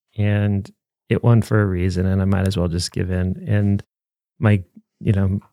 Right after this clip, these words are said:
my kids would all list it as one of their favorite, and they love to,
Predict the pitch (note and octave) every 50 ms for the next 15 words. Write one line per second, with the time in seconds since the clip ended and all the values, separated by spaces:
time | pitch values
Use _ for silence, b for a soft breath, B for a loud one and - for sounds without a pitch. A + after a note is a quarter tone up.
0 | _ - A#2+ A2+ A2 - - B2 A#2 G#2 G#2 G#2+ G#2 G2+ G2+ F#2+ F#2+ F#2+ F#2 -
1 | - - F2 F#2 F#2+ G2 G#2 - G2+ F#2+ F#2+ F#2+ F2+ F2 E2+ - E2+ E2 D#2+ E2
2 | E2+ - - _ _ _ _ _ _ _ _ - A2+ A2 G#2 G2+ G#2 G2 G2+ -
3 | - - - - A#2+ A#2 A2+ G#2 G#2 G2+ G2+ G2+ F#2+ - - - G#2+ G2+ G#2